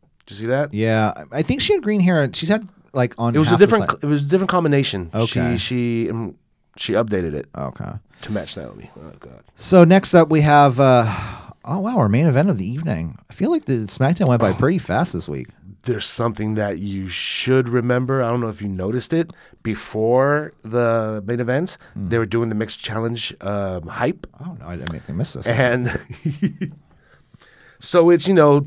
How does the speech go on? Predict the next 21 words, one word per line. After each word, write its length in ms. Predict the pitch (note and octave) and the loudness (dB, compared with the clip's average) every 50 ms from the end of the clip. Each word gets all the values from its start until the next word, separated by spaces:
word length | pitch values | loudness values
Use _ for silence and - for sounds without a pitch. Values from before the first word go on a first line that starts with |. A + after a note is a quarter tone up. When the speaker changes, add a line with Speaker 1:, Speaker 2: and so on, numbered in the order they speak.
| C#3+ - | -4 -8
Speaker 1:
Team 400 | - - F#3+ F3+ F3 F3+ E3+ D#3+ | 0 2 4 4 6 4 4 4
Li-, 120 | D#3+ F3+ - | 2 2 2
Big 260 | - A#2 D3 F3 D3+ | 2 2 0 2 2
Littles, 380 | C#3 C#3 B2 A2 G2+ G2 E2+ G2+ | 2 0 0 0 -2 -4 -4 -2
Little 180 | D3+ D#3+ D3+ C#3 | 0 0 0 0
Bigs. 440 | A2 A2+ G2 E2+ D2+ C#2+ - - | 0 -2 -4 -4 -8 -12 -14 -14
What, 320 | F#2 G#2 A#2+ C3 D3+ D#3 D#3 | -14 -8 -4 -4 -4 -2 -2
what 140 | D#3 E3 F3 | 0 0 0
are 20 | |
they 100 | E3 E3+ | 2 4
Speaker 2:
Br-, 60 | - B2 | 4 4
Speaker 1:
called? 480 | F3+ F3+ F3 E3 A2 A2 G#2 E2+ F#2+ F#2+ G#2 | 4 2 0 -2 -6 -10 -12 -12 -14 -6 -4
Speaker 2:
yeah, 340 | G#2+ G2 F2+ E2 E2+ F2 F2 | -2 -2 -2 -2 -4 -4 -6
Braun 280 | F#2+ F2+ A2 G#2+ G#2 G2 | -2 0 2 2 2 2
Strowman, 260 | - G#2+ G2 F#2+ F#2 | 2 2 2 2 2
Alexa 300 | F2 E2+ E2+ E2 - F2 | 2 0 -2 -2 -4 -6
Bliss. 260 | C#2 D#2 C#2+ - F2+ | -6 -6 -6 -4 2
Speaker 1:
Yeah, 180 | C3 C#3 C3 B2+ | 4 6 6 6
yeah, 100 | B2+ B2 | 6 4
yeah. 200 | B2+ B2+ A#2 G#2+ | 4 4 2 0
So 440 | F#2+ - - C3 A#2+ A2+ A2 A2 | 0 0 0 0 2 2 0 -2